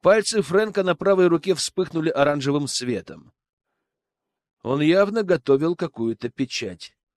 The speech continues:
Я лишь крепче сжал рукоять кинжала, но сейчас даже это не помогло избавиться от все сильнее и сильнее накатывающих волн паники, призывающих все бросить и бежать отсюда со всех ног.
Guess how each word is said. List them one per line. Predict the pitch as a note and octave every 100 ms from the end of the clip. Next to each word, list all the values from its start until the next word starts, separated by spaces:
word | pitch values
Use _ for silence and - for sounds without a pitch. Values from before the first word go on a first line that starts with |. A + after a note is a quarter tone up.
| _ _ _ _ _ _ _ -
Я | D#3+
лишь | G#3 G#3
крепче | - F#3+ A#3+ - G#3
сжал | D#3+ B2 E3+ G#3 D#3+
рукоять | D#3+ D#3+ D#3+ -
кинжала, | E3 C#3+ A#2+ F#3+ A3 A3
но | D#3 F3+
сейчас | F#3 F3 D3+ F#3 F#3 C#3
даже | D#3+ D3+ D#3 -
это | F3+ C#3 C3+
не | C3
помогло | C3+ C3+ C3+ E3+ D#3+ _ _
избавиться | C3+ C3 C#3 D#3+ D3+ -
от | D3 C#3
все | -
сильнее | D3+ D#3 C#3 C#3+ E3 F3
и | D3+
сильнее | C#3+ C#3 C3 C#3 D#3 D3
накатывающих | C#3 C#3 C#3+ D3 C#3+ C3+ C#3 -
волн | B2+ C3+ B2 -
паники, | C#3+ B2 G2 - F2+ _ _ _ _ _ _ _ _ -
призывающих | A#2+ C#3 E3+ E3+ - D#3
все | - F#3+
бросить | C#3+ C#3 F3 F#3 F#3 -
и | E3+
бежать | D#3 D#3 E3
отсюда | D3+ - D3+
со | - C#3
всех | - D3+ C3
ног. | C3+ -